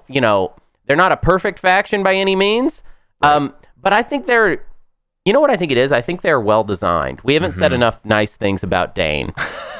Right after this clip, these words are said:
Speaker 1: Um, lately. I've
Speaker 2: Yeah.
Speaker 1: noticed we've gone really hard on him,
Speaker 2: Uh-huh,
Speaker 1: and
Speaker 2: uh-huh.
Speaker 1: that's not fair.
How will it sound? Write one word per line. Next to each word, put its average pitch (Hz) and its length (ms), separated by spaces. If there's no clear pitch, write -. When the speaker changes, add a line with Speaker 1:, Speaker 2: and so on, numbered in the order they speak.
Speaker 1:
Um, 107 400
lately. 104 380
I've 98 120
Speaker 2:
Yeah. 131 60
Speaker 1:
noticed 147 200
we've 120 120
gone 123 200
really 143 200
hard 123 260
on 90 180
him, 92 180
Speaker 2:
Uh-huh, 90 240
Speaker 1:
and 104 180
Speaker 2:
uh-huh. 117 80
Speaker 1:
that's - 80
not 120 200
fair. 82 340